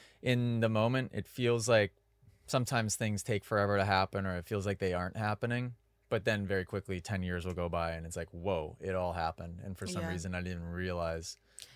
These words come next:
Speaker 1: that it was happening.
Speaker 2: We're at kind of a, a crossroad right now where I'm looking at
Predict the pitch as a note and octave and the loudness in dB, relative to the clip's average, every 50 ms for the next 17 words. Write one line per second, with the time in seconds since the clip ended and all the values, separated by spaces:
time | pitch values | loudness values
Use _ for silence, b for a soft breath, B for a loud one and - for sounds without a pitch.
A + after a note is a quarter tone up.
0 | B B B B - - G2 F#2 F#2 F2 G2+ F2+ F2 F2 - F2+ F2+ G#2 - - | B B B B -4 -2 -2 -2 -2 -2 -2 -2 -2 -2 -6 -8 -12 -10 -8 -4
1 | G3+ G#3 G#3+ G3+ G3+ G#3 G#3+ - - G#3+ G3+ F#3 F3+ E3+ E3 D#3+ D#3+ _ _ _ | 0 2 4 4 4 2 0 -2 -4 -4 -4 -2 0 0 0 0 -2 _ _ _
2 | _ _ _ - F3+ F3+ - - G3 F3 F3 - - G3 F3 E3+ E3 E3+ D#3+ D3 | _ _ _ -8 -8 -6 -4 -2 -2 -2 -2 -2 -2 -2 0 0 0 0 -2 -2
3 | - E3 D#3+ D#3+ D#3+ D#3 D#3+ E3 E3 D#3 D3+ D3 C#3 D3 C#3+ - - D#3+ D#3+ D#3+ | -2 -4 -4 -2 -2 -2 -2 -2 -2 0 0 0 0 0 -2 -4 -4 -4 -2 -2
4 | D#3+ D#3+ - E3+ D#3+ D#3+ D3+ D3 D3+ | -2 -2 -4 -6 -8 -6 -6 -6 -8